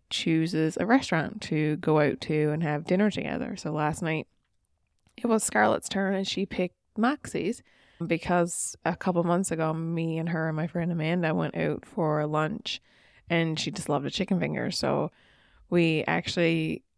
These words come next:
went out, and while we were there, there was a, another couple with two really small kids. They're pretty well behaved, I must say, but,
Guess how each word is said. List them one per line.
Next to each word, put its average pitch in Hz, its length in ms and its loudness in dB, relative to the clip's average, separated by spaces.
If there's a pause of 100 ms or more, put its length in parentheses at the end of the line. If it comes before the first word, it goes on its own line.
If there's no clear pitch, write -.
(360)
went 160 400 -2
out, 160 320 2
and 165 180 -2
while 170 200 2
we 160 60 2
were 170 160 2
there, 156 300 2
there 156 120 0
was 160 140 -2
a, 156 200 -2
another 156 340 -2
couple 151 400 0
with - 160 -2
two 151 480 -2
really 151 280 0
small 143 320 -4
kids. - 320 -6
They're 190 180 0
pretty 320 260 -2
well 247 140 2
behaved, 170 380 0
I 143 60 -4
must 143 240 -4
say, 143 320 2
but, 139 220 -2